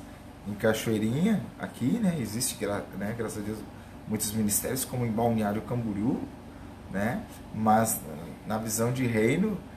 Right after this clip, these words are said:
é, a gente aglo-, é, pega a cidade toda, né? Você se torna, é,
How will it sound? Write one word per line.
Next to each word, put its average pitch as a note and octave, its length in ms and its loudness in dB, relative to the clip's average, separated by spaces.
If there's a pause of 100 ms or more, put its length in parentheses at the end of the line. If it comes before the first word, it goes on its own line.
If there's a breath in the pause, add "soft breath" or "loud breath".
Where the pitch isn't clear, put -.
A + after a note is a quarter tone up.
(260 loud breath)
é, F#2+ 880 0
a A2 100 0
gente A2 280 -2
aglo-, A#2 420 6
é, F#2 500 -2 (340)
pega A#2+ 280 4
a B2+ 60 2
cidade B2 420 4
toda, G#2+ 320 0 (320)
né? G2+ 120 -6 (380)
Você - 220 -8
se - 180 0
torna, A#2+ 460 2 (520 loud breath)
é, - 220 -8